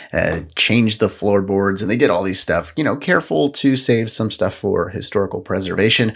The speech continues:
However, it was a big renovation at the time. And,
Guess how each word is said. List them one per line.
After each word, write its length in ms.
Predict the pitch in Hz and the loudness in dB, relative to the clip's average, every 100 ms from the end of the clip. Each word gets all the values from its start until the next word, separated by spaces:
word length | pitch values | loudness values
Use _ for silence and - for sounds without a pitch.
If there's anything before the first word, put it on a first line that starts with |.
| - - | -8 -4
However, 420 | 127 113 110 - | 2 4 4 2
it 160 | 120 - | 0 -2
was 380 | - 95 85 - | -2 -2 -2 -4
a 240 | 87 85 85 - | -4 -4 -6 -10
big 280 | 87 87 87 - | -6 -4 -4 -8
renovation 640 | 87 80 80 78 - 82 | -6 -4 -4 -2 -2 -4
at 280 | - 82 80 | -6 -8 -10
the 80 | - | -12
time. 400 | - 85 85 67 - - - - | -10 -6 -6 -8 -10 -14 -12 0
And, 360 | 87 92 95 | 2 2 0